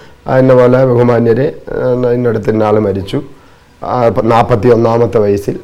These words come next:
അകാലത്തിൽ മരണപ്പെട്ടു എന്ന് വിളിച്ചു പറയും. അപ്പൊ അത് വിളിച്ചു പറയുന്നത് എല്ലാ മരണത്തിലും ദുഃഖം കൂടുതലായിരിക്കും. കാരണം അത് പെട്ടെന്ന് ആളുകളിൽ എത്തിക്കാൻ വേണ്ടി, ഇപ്പം, ആ, അതെ, നാപ്പത്തിരണ്ട് വയസ്സുള്ള, ആ, അയ്യോ. അപ്പൊ ആ, ആളുകൾക്കൊരു ആകാംക്ഷ, അത് ആരാണ്,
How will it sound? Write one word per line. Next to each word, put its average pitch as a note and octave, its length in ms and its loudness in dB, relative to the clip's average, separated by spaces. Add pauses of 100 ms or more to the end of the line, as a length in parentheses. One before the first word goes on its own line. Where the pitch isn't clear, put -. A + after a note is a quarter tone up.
(120)
അകാലത്തിൽ B2+ 600 2
മരണപ്പെട്ടു A2 560 -2
എന്ന് B2 160 -2
വിളിച്ചു G#2+ 240 -2
പറയും. G2+ 200 -2 (360)
അപ്പൊ A2 180 0
അത് C3+ 140 4
വിളിച്ചു C#3+ 260 2
പറയുന്നത് D3+ 400 4 (360)
എല്ലാ C#3+ 280 6
മരണത്തിലും C#3 500 2 (160)
ദുഃഖം A#2 240 0
കൂടുതലായിരിക്കും. G2 560 -6 (920)
കാരണം A#2 240 2
അത് C3+ 140 2
പെട്ടെന്ന് D3+ 360 2 (160)
ആളുകളിൽ C#3 400 2 (380)
എത്തിക്കാൻ B2+ 400 2
വേണ്ടി, B2 220 0
ഇപ്പം, C3 180 0 (120)
ആ, - 20 2 (120)
അതെ, B2+ 160 0 (140)
നാപ്പത്തിരണ്ട് A#2 520 -2
വയസ്സുള്ള, G2 320 -4 (360)
ആ, A2 40 0 (100)
അയ്യോ. G#2+ 200 0 (920)
അപ്പൊ A2+ 200 0
ആ, - 20 4 (240)
ആളുകൾക്കൊരു C#3+ 420 4
ആകാംക്ഷ, B2+ 300 2 (120)
അത് A2+ 120 2 (800)
ആരാണ്, A#2 420 2